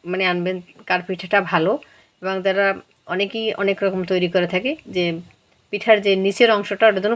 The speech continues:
কালো থাকে, সেই পিঠাটা কিন্তু এই দুধের শিরায় ভেজানো যাবে না। আমি আপনাদেরকে এখনই দেখিয়ে দিচ্ছি যে কীরকম পিঠা আপনাকে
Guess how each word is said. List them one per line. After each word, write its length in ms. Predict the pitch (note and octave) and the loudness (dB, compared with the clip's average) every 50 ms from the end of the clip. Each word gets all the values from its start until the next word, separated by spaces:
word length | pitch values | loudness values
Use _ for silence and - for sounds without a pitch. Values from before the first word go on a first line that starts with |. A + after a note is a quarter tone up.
| A3+ - F3 | -2 0 2
কালো 160 | D#3+ F3 F#3 - | 2 2 2 0
থাকে, 180 | G#3 F3 - E3 D#3 - | -2 -2 -2 -4 -4 -2
সেই 120 | F#3+ F#3 F3 | -2 0 0
পিঠাটা 280 | G3+ G3 G3+ G3 G#3+ G3+ G#3 | 0 0 0 -2 -2 -4 -4
কিন্তু 180 | G3+ G#3 A3 - - G3 | -6 -8 -8 -6 -4 -4
এই 60 | F#3 G3 F#3 _ _ _ _ _ _ _ - F#3 | -4 -4 -6 _ _ _ _ _ _ _ -12 -10
দুধের 220 | F3+ F3+ G3 G3 F3+ - | -4 0 0 0 0 -2
শিরায় 240 | G#3 G3 A3+ B3 A#3+ G3+ | -2 0 2 2 0 0
ভেজানো 280 | F#3+ E3 F3+ E3+ E3+ E3 D#3 | -2 -2 0 0 -2 -2 -2
যাবে 180 | E3+ D#3+ D#3+ D#3 D3+ | -2 -2 -2 -4 -8
না। 60 | D3+ E3 - _ _ _ _ F3+ F3 - | -10 -14 -16 _ _ _ _ -6 -6 -2
আমি 100 | - F#3+ F#3+ | -2 -2 0
আপনাদেরকে 300 | F3 F#3+ F#3 F#3+ F3 F3+ F#3 | 0 -2 -2 -2 -2 -2 -4
এখনই 220 | F3 G3 G3+ A3 B3 - _ _ _ _ _ _ _ - | -4 -4 -4 -6 -6 -8 _ _ _ _ _ _ _ -6
দেখিয়ে 360 | F3 F3+ F#3 F3 - G3 F3 E3+ | -4 -4 -2 0 0 0 2 2
দিচ্ছি 280 | E3+ D#3+ - - - G#3 C4+ C4+ _ _ _ _ _ _ _ _ _ _ - | -2 -4 -4 -8 -8 -8 -8 -10 _ _ _ _ _ _ _ _ _ _ -16
যে 100 | F#3 F3+ - - | -16 -14 -8 -2
কীরকম 340 | A3 G#3 G#3+ G#3 G#3 A#3 G#3+ E3+ | 2 4 4 4 4 0 -2 -2
পিঠা 160 | G3 F#3+ - F#3 F3 | -2 0 0 0 0
আপনাকে 260 | F3 F3+ F3 E3+ | 0 -2 -2 -2